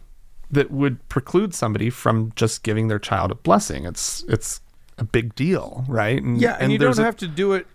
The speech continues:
Speaker 2: You traditionally do do it at church,
Speaker 1: Right.
Speaker 2: but you don't have to do it at church.
Speaker 1: Exactly. Um, the numbers were down over thirty percent, uh, this last year. Um,
Speaker 2: Whoa.
Speaker 1: down from ninety-four,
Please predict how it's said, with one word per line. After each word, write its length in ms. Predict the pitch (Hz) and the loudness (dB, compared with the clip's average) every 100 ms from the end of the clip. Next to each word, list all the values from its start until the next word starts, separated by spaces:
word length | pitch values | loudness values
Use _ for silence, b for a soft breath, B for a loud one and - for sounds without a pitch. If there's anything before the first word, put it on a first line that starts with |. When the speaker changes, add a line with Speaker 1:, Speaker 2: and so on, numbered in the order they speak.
| - - - 165 | -20 -20 -8 -4
Speaker 2:
You 360 | 160 - 165 151 | -4 -2 0 0
traditionally 640 | 170 156 165 170 151 131 | 0 0 0 -2 0 -2
do 480 | 107 - 139 226 240 | -4 -2 0 2 2
do 260 | 143 139 | 2 0
it 100 | 123 | 0
at 160 | 120 110 | -4 -6
church, 360 | - 117 120 143 | 0 2 4 4
Speaker 1:
Right. 100 | 120 | 4
Speaker 2:
but 80 | |
you 60 | 143 | 4
don't 180 | 175 131 | 2 2
have 520 | - - 127 175 233 | -2 -4 2 2 2
to 60 | 131 | -4
do 160 | 110 107 | -2 0
it 80 | 120 | 0
at 80 | |
church. 140 | 120 117 | 0 0
Speaker 1:
Exactly. 640 | 113 123 123 - - - B B B B B - | 0 0 0 -4 -10 -10 B B B B B -10
Um, 280 | - 135 139 | -2 0 0
the 100 | 147 | 0
numbers 360 | 175 208 202 | 2 2 0
were 220 | 165 139 117 | 0 -2 -4
down 640 | - 151 156 139 123 123 127 - - | -4 0 0 0 0 -2 -6 -8 -4
over 300 | 135 131 123 | 0 0 -2
thirty 500 | - - 160 175 170 | -4 0 2 0 -4
percent, 920 | - 139 - - 143 110 196 - - b b b b b - | -2 -2 -2 2 2 2 -2 -6 -18 b b b b b -2
uh, 540 | 117 110 110 107 110 110 - _ _ | 0 2 0 0 -2 -4 -12 _ _
this 460 | - - 120 - | -6 0 0 0
last 400 | 117 107 110 - | 0 0 0 -2
year. 360 | 113 101 107 165 - - - | -2 2 2 0 -6 -10 -2
Um, 440 | 107 107 107 104 | 0 2 2 2
Speaker 2:
Whoa. 520 | 104 175 156 131 98 82 - | 4 2 2 -2 -6 -10 -6
Speaker 1:
down 300 | 123 127 127 | -2 0 0
from 480 | - 135 120 117 117 | 0 0 2 2 2
ninety-four, 960 | 127 131 127 - - 160 185 185 151 | 0 0 -2 -8 -6 0 2 2 0